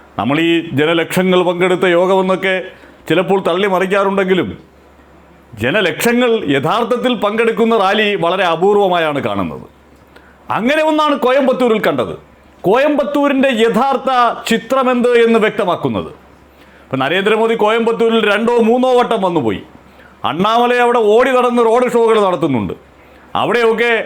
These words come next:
അഞ്ഞൂറോ ആയിരമോ ആളുകൾ പങ്കെടുക്കുന്നു. അത് കണ്ട് നരേന്ദ്രമോദി വിജൃംഭിതനാകുന്നു. "എനിക്ക് തമിഴ് ഇഷ്ടമാണ്, എനിക്ക് ദോശ ഇഷ്ടമാണ്, എനിക്ക് പൊങ്കൽ ഇഷ്ടമാണ്" എന്ന് തട്ടിവിടുന്നു.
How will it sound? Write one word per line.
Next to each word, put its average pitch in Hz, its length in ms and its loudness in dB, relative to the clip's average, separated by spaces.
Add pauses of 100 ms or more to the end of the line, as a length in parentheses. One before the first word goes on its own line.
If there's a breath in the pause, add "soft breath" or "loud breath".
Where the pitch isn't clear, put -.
(160)
അഞ്ഞൂറോ 240 420 2 (140)
ആയിരമോ 233 340 2 (140)
ആളുകൾ 226 260 2 (100)
പങ്കെടുക്കുന്നു. 202 480 0 (760 loud breath)
അത് 220 140 0
കണ്ട് 233 200 0 (180)
നരേന്ദ്രമോദി 233 680 0
വിജൃംഭിതനാകുന്നു. 214 920 2 (1700)
"എനിക്ക് 226 280 0 (520)
തമിഴ് 233 280 0
ഇഷ്ടമാണ്, 226 440 0 (140)
എനിക്ക് 226 200 0 (100)
ദോശ 226 180 2 (140)
ഇഷ്ടമാണ്, 233 420 0 (160)
എനിക്ക് 214 300 -2
പൊങ്കൽ 233 340 2
ഇഷ്ടമാണ്" 226 400 0 (140)
എന്ന് 220 220 0
തട്ടിവിടുന്നു. 185 500 0